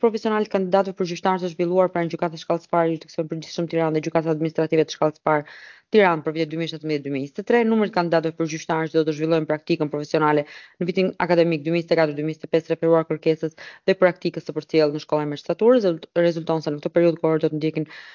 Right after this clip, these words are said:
ë, praktikën profesionale dyzet e gjashtë kandidat për gjyqtar, numri i gjyqtarëve që kanë shprehur gatishmërinë për të përfshirë në listën e magjistratëve udhëheqës për secilin nga gjykata si më sipër, përfshirjen e gjyqtarëve që kanë ndjekur programin e trajnimit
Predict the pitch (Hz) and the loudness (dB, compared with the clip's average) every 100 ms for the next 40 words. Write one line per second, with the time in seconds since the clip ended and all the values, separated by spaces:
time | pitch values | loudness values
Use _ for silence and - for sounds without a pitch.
0 | - _ 156 165 156 156 180 - 175 160 | -20 _ 0 4 2 2 0 0 -4 0
1 | 165 156 160 160 151 156 170 196 202 202 | 0 0 -2 -2 -2 -2 -2 0 4 4
2 | 208 208 202 202 202 208 208 208 233 240 | 2 0 0 2 0 -2 -8 -2 0 2
3 | 208 202 202 180 - 190 190 180 180 170 | 2 2 0 -2 0 0 0 0 -2 2
4 | 180 180 175 170 - 175 175 170 160 151 | 6 6 6 4 -2 0 0 -2 -6 -6
5 | 156 - 170 165 170 165 170 160 151 - | -12 -4 -2 0 0 0 -2 0 -2 -2
6 | 165 156 160 - - - 226 196 175 165 | -2 0 -4 -6 -20 2 4 8 6 6
7 | 165 - 180 - 165 - 170 160 160 170 | 0 2 0 2 -2 0 2 2 0 -2
8 | 156 156 156 151 151 151 160 233 233 254 | 0 0 0 0 -2 -4 0 0 2 2
9 | - - - 208 - 247 226 202 202 208 | 0 -18 0 0 4 6 6 4 2 2
10 | 196 190 - 185 185 180 170 175 180 175 | 4 2 2 4 6 4 4 6 6 4
11 | 170 165 170 175 165 | 2 2 2 2 0